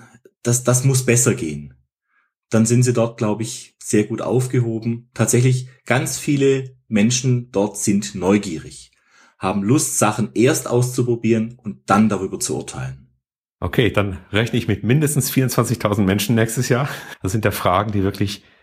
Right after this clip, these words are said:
Speaker 2: viele beschäftigen. Und es ist schön, dass es so einen Ort gibt, an dem man in großer Freiheit, wie es scheint, darüber diskutieren kann.
Speaker 1: Auf je-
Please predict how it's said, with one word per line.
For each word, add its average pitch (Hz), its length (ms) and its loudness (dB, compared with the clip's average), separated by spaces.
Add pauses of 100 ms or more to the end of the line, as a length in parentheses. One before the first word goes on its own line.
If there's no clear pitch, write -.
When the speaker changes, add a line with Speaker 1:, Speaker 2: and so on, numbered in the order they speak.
(140)
Speaker 2:
viele 101 220 0
beschäftigen. 120 540 0
Und 107 100 -2
es 95 80 0
ist 107 80 2
schön, 104 160 2
dass 98 160 0
es 101 80 -4
so - 80 0
einen 87 100 0
Ort - 200 -4
gibt, - 160 -2
an 107 100 -2
dem 92 220 2
man 101 320 0 (440)
in 92 300 -2
großer 101 300 4
Freiheit, 104 400 0
wie 117 40 0
es 110 120 -2
scheint, 101 220 -2
darüber 104 160 -2
diskutieren 90 460 -2
kann. 80 280 -10 (440)
Speaker 1:
Auf 95 160 -8
je- 101 60 -4